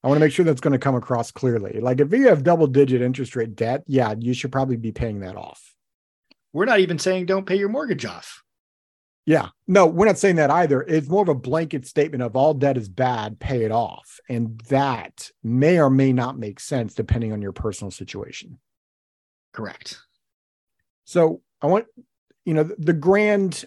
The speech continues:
Speaker 1: m-, message today is, like, look, your personal experience doesn't make up a lot of what's actually happened in the world, financially speaking. A lot of other stuff has happened, and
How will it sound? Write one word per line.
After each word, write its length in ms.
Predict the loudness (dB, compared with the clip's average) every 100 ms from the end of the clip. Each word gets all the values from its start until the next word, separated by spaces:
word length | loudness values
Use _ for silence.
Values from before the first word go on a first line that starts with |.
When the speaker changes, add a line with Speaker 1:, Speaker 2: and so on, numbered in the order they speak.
| -6
Speaker 1:
m-, 320 | -4 -4 -6 -4
message 680 | 0 0 0 -2 -4 -4
today 380 | -8 -4 -2 -2
is, 260 | -2 -4 -4
like, 240 | -6 -4
look, 260 | -2 -2 0
your 100 | -2
personal 380 | 2 0 0 -4
experience 680 | -2 -2 0 -2 -6 -12 -18 _ _ _ 0
doesn't 380 | 2 4 2 2
make 260 | 2 0 0
up 320 | -2 -4 -6 -6 -4
a 60 |
lot 340 | -4 0 0 -2
of 160 | -4
what's 160 | -6 -6
actually 400 | -8 -8 -8 -10
happened 460 | -8 -8 -6 -6 -6
in 120 | -6
the 60 | -8
world, 380 | -8 -8 -8
financially 520 | -8 -10 -10 -12 -14 -14
speaking. 600 | -10 -10 -8 -6 -6 -8
A 40 | -10
lot 380 | -4 0 2 0
of 140 | 0
other 180 | 0 -2
stuff 280 | -4 -8 -8
has 120 | -8
happened, 600 | -4 -2 -4 -10 -12 -16 _ _ _ _ _ _ _ _ _ _ _ -2
and 600 | 2 2 2 0 -2